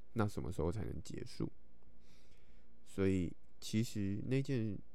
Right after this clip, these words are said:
所谓的宿舍迎新在我们这一届应该是断掉的，就是就停止了。因为我们就只有请我们的学弟们吃东西，吃麦当劳，我还蛮有印象，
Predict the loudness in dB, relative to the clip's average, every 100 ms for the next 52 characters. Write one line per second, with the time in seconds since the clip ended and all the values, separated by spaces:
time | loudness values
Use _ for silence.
0 | -6 0 6 6 6 4 2 4 4 4
1 | 2 2 2 0 4 4 4 2 0 4
2 | 4 4 2 0 0 -4 -4 -4 -4 -4
3 | -2 0 0 0 0 -2 -4 0 0 0
4 | 2 2 2 -2 -4 -4 -4 -4 -4 -6
5 | -4 -2 0 0 0 0 0 0 -2 -4
6 | -4 -4 -4 -4 -6 -6 -6 -6 -6 -2
7 | 4 4 4 2 2 4 8 6 6 0
8 | 2 2 2 0 0 0 -2 0 0 0
9 | 0 -4 -4 -4 -2 0 0 -2 -2 -4
10 | -4 -4 -6 -4 0 2 2 0 -2 0
11 | 0 0 0 0 -2 -2 -2 -2